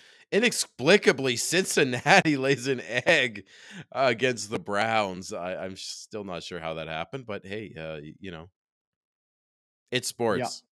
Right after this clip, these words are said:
Speaker 2: A-, and for a second straight week, uh, I missed by, like, a point. Uh, two weeks ago, I had
Speaker 1: <laughs>
Speaker 2: Baltimore minus six and a half, uh, at
Speaker 1: Yeah.
Speaker 2: home to Cleveland. I think that was a five-point win, so I lost it there. Atlanta, I had minus four and a half. Uh, that was a,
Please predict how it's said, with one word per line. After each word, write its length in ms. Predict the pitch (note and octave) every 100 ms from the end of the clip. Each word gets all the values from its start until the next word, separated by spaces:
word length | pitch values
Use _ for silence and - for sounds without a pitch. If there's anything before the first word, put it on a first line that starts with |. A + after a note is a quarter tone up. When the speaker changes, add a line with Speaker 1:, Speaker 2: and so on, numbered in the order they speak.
| _ _ -
Speaker 2:
A-, 180 | E3
and 140 | F3 E3
for 160 | F#3
a 40 | E3+
second 360 | - G3+ G3+
straight 320 | E3+ F3+ F3 D#3+
week, 340 | D#3 D#3 - D#3
uh, 240 | C#3+ C3+
I 300 | - C#3+ D#3+
missed 500 | C#3+ C3+ D3 D3+ -
by, 120 | C#3 C3
like, 260 | B2 C3 -
a 80 | B2
point. 640 | _ - D#3 C#3 G#2+ -
Uh, 180 | - C3 B2
two 160 | F#3
weeks 200 | F3 D3
ago, 180 | D3 D3+
I 100 | D3
had 180 | C3+ A#2+
Speaker 1:
<laughs> 0 |
Speaker 2:
Baltimore 400 | C#3 D#3 E3 D#3
minus 280 | D3 D3+ B2+
six 240 | - -
and 80 | C#3+
a 40 |
half, 300 | B2+ D3+ - _ _ _ _
uh, 60 | D3
at 60 | B2+
Speaker 1:
Yeah. 160 | F2 D2+
Speaker 2:
home 200 | D#3 D3+
to 60 |
Cleveland. 520 | B2+ - F3+ F3+ F#3 D#3+
I 80 |
think 340 | B2+ E3+ D3+ C#3+
that 140 | D3
was 100 | C#3+
a 60 | B2+
five-point 600 | - D#3 D#3+ - D#3+ D#3
win, 200 | D3+ D3+
so 140 | D3
I 40 | B2+
lost 360 | B2 C#3+ C#3
it 100 | C3+
there. 300 | C3 C3+ C3+ C3 - -
Atlanta, 680 | D3+ C#3+ D3 F#3 A3 - C#3
I 200 | C3+ C3+
had 280 | C3+ B2+ - -
minus 420 | D3+ D#3+ E3+ D3
four 280 | - E3 D#3+
and 80 | D3
a 40 |
half. 460 | B2 D3 A#2+ A#2 -
Uh, 260 | C#3 E3
that 120 | C3+ D3+
was 140 | C3
a, 180 | C3+